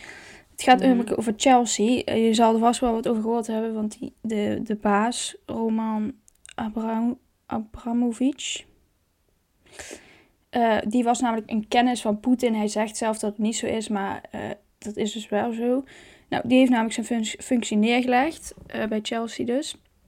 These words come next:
Speaker 1: Hij is ook Russisch. Ehm, <clears throat> de Britse regering heeft bevestigd dat de club tijdelijk een nieuwe licentie krijgt.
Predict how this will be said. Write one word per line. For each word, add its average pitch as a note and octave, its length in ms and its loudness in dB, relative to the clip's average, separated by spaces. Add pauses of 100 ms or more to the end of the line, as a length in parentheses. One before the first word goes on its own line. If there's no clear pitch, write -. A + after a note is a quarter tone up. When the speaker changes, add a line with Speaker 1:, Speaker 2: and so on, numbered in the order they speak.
(720)
Speaker 1:
Hij - 160 -4
is G#3+ 100 0
ook B3 100 -6
Russisch. A#3+ 440 -2 (840)
Ehm, A3+ 500 0 (160)
<clears throat> A#3 520 -2
de A#3+ 140 2
Britse C4+ 320 0
regering C4+ 420 4
heeft A#3+ 140 -2
bevestigd B3+ 520 0
dat A#3+ 100 -2
de A3 100 -4
club B3 260 -4 (240)
tijdelijk C4+ 420 2
een A3+ 140 0
nieuwe C4 200 4
licentie A#3+ 500 0
krijgt. - 580 0